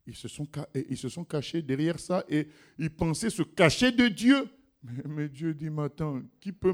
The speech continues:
se cacher de moi ? Aujourd'hui, les gens se cachent comment ? Dans les religions. La religion, c'est quoi ? C'est une liste de pratiques, une liste de croyances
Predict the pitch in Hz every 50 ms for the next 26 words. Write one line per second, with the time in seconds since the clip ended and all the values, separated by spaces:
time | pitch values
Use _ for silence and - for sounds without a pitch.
0 | 165 143 139 - - - - 135 131 - 156 147 143 147 147 156 160 160 151 135
1 | _ _ _ _ _ _ _ _ _ _ _ _ _ _ _ _ _ _ _ _
2 | _ _ _ _ _ _ _ _ _ - - 151 147 135 151 156 147 185 196 180
3 | 147 123 107 143 135 - - 120 - - 135 120 107 - - - - - - 120
4 | 110 104 110 113 113 _ _ _ _ _ _ _ _ _ _ - 107 110 107 107
5 | 110 107 107 110 110 110 110 107 98 131 143 139 123 _ _ _ _ _ _ _
6 | _ _ _ _ _ _ _ _ _ _ _ _ _ _ _ _ _ _ _ _
7 | _ _ - - 123 131 131 139 143 143 143 135 127 165 165 - - - - -
8 | 120 120 131 127 _ _ _ _ _ _ _ _ _ _ _ _ - 127 127 147
9 | 160 156 143 147 151 151 151 - - 117 113 110 - - 123 117 117 - 165 165
10 | 156 - - - _ _ _ _ _ _ _ _ _ _ _ _ _ _ _ _
11 | - 147 156 160 147 147 156 147 - - 120 123 117 - - 131 120 120 127 135
12 | 156 170 160 - - - _